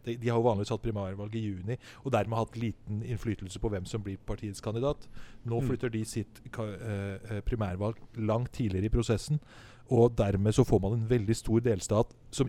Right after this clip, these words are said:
Speaker 1: ikke er New Hampshire eller Iowa, eh, som jo er veldig sånn homogene, ganske hvite delstater. Eh, nå får man plutselig en stor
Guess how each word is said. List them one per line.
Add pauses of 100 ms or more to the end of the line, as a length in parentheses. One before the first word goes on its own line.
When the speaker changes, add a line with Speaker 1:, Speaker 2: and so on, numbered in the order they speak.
Speaker 1:
ikke
er
New
Hampshire
eller
Iowa, (460)
eh,
som
jo
er
veldig
sånn
homogene,
ganske
hvite
delstater. (420)
Eh, (1300)
nå
får
man
plutselig
en (180)
stor